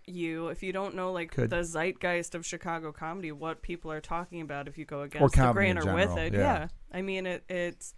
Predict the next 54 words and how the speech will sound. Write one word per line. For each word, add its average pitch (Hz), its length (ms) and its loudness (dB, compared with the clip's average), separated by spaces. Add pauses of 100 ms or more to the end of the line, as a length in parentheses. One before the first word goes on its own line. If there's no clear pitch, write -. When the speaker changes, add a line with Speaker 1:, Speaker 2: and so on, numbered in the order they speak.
(540)
Speaker 1:
you 196 200 -2
don't 185 180 0
wanna 180 200 4
Speaker 2:
I 151 100 12
Speaker 1:
do 175 60 12
Speaker 2:
would 170 120 12
Speaker 1:
the, 139 40 10
Speaker 2:
like 139 340 12
Speaker 1:
the 165 140 0
Twitter 214 340 8
joke. 101 260 -2
Speaker 2:
Yeah. 113 340 8 (100)
My 139 360 8 (540)
advice 113 400 6
to 110 140 2 (580)
young 110 240 4
comics, 104 380 4
obviously, 92 260 0
is 80 60 -4
to 90 80 0
soak 101 320 2
up 92 180 0
as 82 100 0
much 95 160 0
stuff 95 140 -2
as 82 80 -6
possible, 95 380 4
but 95 80 -2
as 92 100 -4
long 123 180 2
as 127 100 0
you're 113 120 2
writing 104 240 2
about 82 180 -2
yourself 90 460 0
and 98 100 -4
from 90 120 -2
personal 92 260 2
experiences, 92 640 -4 (320)
this 120 160 -2
is 113 80 -2
something 98 480 -2
Bill 123 180 10
Hicks 104 200 4
has, 98 120 2
like, 98 140 0
a 95 40 -2
nine 92 500 2 (100)
or 87 60 -6
ten 98 280 8
rules 90 240 0
of 82 120 -6
comedy 90 340 2
thing. 87 400 0